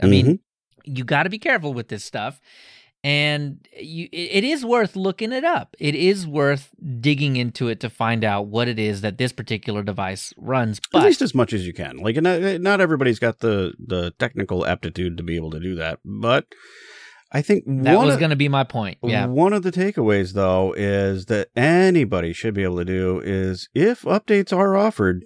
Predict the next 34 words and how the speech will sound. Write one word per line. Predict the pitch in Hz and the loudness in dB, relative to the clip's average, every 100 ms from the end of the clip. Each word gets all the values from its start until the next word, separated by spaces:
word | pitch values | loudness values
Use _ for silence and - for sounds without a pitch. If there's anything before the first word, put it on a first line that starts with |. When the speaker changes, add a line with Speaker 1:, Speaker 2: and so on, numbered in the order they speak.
| _ | _
Speaker 2:
you | - 101 135 | -4 4 4
should | 139 156 | 4 4
be | 143 | 4
doing | 147 190 | 4 4
them. | 92 71 - _ _ _ _ - | 2 -4 -10 _ _ _ _ -4
Speaker 1:
When's | 156 226 262 | 0 2 2
the | 247 | 2
last | 170 180 170 - | 4 4 2 0
time, | 151 123 104 - | -2 -2 -4 -8
and | 123 | -4
this | 156 175 | -4 -2
is | |
not | 185 185 - | 0 0 -2
to | 165 | -6
you, | 151 | -4
Dan, | 147 139 135 | -2 -2 -2
because | 139 127 | -4 -2
I | 123 123 | 0 2
imagine | 117 120 117 110 104 104 | 0 -2 -4 -4 -6 -6
a | 107 | -6
week | 104 120 | -6 -6
ago | 104 104 98 98 | -8 -6 -6 -8
is | 98 | -8
the | 104 | -8
answer | 104 104 - 98 | -8 -8 -8 -10
or | 101 110 | -10 -8
something | 127 107 101 | -8 -8 -8
close | 113 107 | -8 -8
to | - 117 | -6 -6
it. | 98 95 _ - - - - - _ _ _ _ | -4 -8 _ -20 -20 -20 -20 -20 _ _ _ _
When's | 117 160 285 330 226 | -2 0 0 -2 0
the | 196 | 0
last | 165 170 220 254 - | 2 4 2 0 -4
time | - 190 151 101 87 | -4 -2 -2 -4 -10